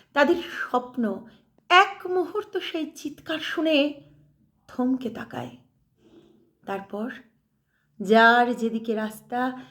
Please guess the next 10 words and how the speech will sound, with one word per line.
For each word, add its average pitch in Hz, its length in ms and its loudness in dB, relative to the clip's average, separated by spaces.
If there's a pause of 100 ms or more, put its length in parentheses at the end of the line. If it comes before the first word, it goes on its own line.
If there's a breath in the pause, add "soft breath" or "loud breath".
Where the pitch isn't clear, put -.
(180 loud breath)
সেদিকে 269 640 2
মুখ 254 460 4 (160)
করেই 302 680 4 (1200)
তার 220 200 -8
সামনে, 190 580 -8 (180)
আরও 339 480 8
সামনের 285 640 -2
দিকে 208 260 -10
এগিয়ে 175 320 -6
যায়। - 280 -8